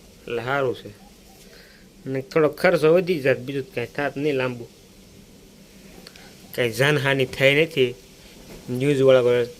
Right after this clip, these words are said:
જાનહાનિ ટળી ગઈ છે આ કાગળ બાંધ્યું એટલે.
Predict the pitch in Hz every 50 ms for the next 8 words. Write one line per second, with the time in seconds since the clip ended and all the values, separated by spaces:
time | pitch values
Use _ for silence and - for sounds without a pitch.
0 | - - 113 127 139 143 143 127 131 131 123 123 110 - 143 139 135 120 107 113
1 | 107 107 110 110 127 - - - - - - - - - - - - - - -
2 | - - - - - - - - - - - - - - - - - - - -
3 | - - - - - - - - - - - - - - - - - - - -
4 | - - - - - - - - - - - - - - 139 135 123 123 120 120
5 | 127 139 139 131 131 127 120 113 - 110 101